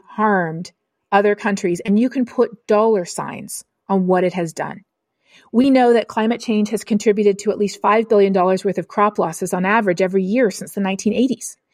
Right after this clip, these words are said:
Much of that in the poorest countries in the world where people live below a dollar or two a day. So in Paris, the rich countries were there to talk about how much carbon they had to reduce and whether they could do it fast enough to meet these targets.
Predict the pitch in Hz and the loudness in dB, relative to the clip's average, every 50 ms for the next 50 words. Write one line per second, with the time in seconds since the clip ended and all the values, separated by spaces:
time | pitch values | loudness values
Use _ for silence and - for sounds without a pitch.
0 | _ - - - - _ - 220 240 240 - 277 226 226 214 208 196 - 208 202 | _ -20 -20 -20 -10 _ 0 0 0 2 0 0 2 2 4 2 2 0 -2 -4
1 | 196 196 - - - 240 240 254 240 240 - - 220 208 - 220 208 202 214 196 | -4 -4 -6 -4 0 2 2 2 2 -2 -4 -4 -4 -2 0 -2 -2 0 0 0
2 | 185 180 190 233 269 277 214 185 170 - - 226 208 220 190 190 185 202 233 240 | 2 2 4 4 2 2 0 -2 -4 -2 -6 -2 0 0 2 4 4 2 2 2
3 | 226 - 175 175 180 196 226 247 226 190 180 180 185 - - 180 185 180 175 196 | 0 0 0 2 4 4 4 4 4 4 4 2 2 0 -4 -2 0 2 4 4
4 | 202 196 196 196 - - 208 196 185 185 196 220 233 - - _ _ _ _ _ | 4 2 2 -2 -2 -2 -2 0 0 0 0 0 -2 -2 -4 _ _ _ _ _
5 | _ _ - - - - - - _ - - 277 254 240 226 - _ _ _ 285 | _ _ -20 -20 -20 -20 -20 -20 _ 0 2 4 4 4 2 0 _ _ _ -6
6 | 294 359 381 381 - - - 285 269 262 202 - 147 226 - - - - _ _ | -4 -4 -4 -8 -10 -6 0 0 2 2 2 -2 -4 -8 -10 -12 -14 -18 _ _
7 | _ _ _ _ _ _ - 240 233 226 302 381 403 - - - - 208 185 - | _ _ _ _ _ _ 0 0 0 2 0 -2 -2 -4 -8 -6 -4 -4 -4 -2
8 | - 170 175 170 - 160 151 143 127 139 156 220 269 - _ _ _ _ _ 294 | -2 -2 -4 -2 -2 -4 -2 -2 -4 -2 -2 -4 -4 -4 _ _ _ _ _ -6
9 | 233 - 294 277 285 - 262 262 247 233 233 214 - _ _ _ - - 262 269 | 0 2 2 2 2 0 2 4 4 4 4 2 -2 _ _ _ -2 0 0 2
10 | 285 262 - - - - 247 226 226 214 220 202 196 185 - - - 240 226 233 | 2 -2 -4 -6 -6 -2 0 2 2 2 2 2 0 0 -2 -2 2 2 2 2
11 | 226 - 233 196 196 202 180 185 214 208 185 175 175 180 - - - 202 190 185 | 2 0 -4 -2 -2 -2 0 2 4 4 4 4 2 -2 -6 -10 -6 -4 -2 0
12 | 185 190 202 208 214 214 208 196 196 190 190 - 208 175 196 185 180 - - - | 2 2 2 4 4 4 4 4 2 -2 0 -2 -4 0 2 2 0 0 -2 -2
13 | 214 190 196 196 196 - - 190 170 165 170 - - 180 175 175 - - 156 156 | 0 0 0 0 -2 -6 -10 -8 -8 -8 -10 -8 -8 -6 -6 -6 -6 -10 -12 -12
14 | - - - 180 160 147 - - - - - | -12 -6 -4 -4 -2 -4 -6 -12 -14 -18 -18